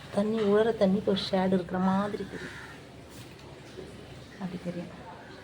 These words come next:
நான் நீர்த்துளிகள்லாம் வரைஞ்சிருக்கேன். ஃப்ரெண்ட்ஸ், இப்போ நம்ம டெக்கரேஷனை முடிச்சிட்டோம். நம்ம போதும், இதுக்கு மேலே டெக்கரேஷன்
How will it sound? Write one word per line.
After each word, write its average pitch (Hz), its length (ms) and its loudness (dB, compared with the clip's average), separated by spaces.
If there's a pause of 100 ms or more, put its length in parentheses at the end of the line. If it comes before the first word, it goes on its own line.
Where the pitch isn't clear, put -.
(960)
நான் 196 180 0
நீர்த்துளிகள்லாம் 180 680 0
வரைஞ்சிருக்கேன். 170 540 -4 (2250)
ஃப்ரெண்ட்ஸ், 196 420 0 (680)
இப்போ - 220 0
நம்ம 190 180 4 (160)
டெக்கரேஷனை 196 440 0
முடிச்சிட்டோம். 190 500 -2 (840)
நம்ம 214 120 4 (140)
போதும், 202 360 4 (460)
இதுக்கு 202 260 -4 (120)
மேலே 214 180 2 (100)
டெக்கரேஷன் 196 460 0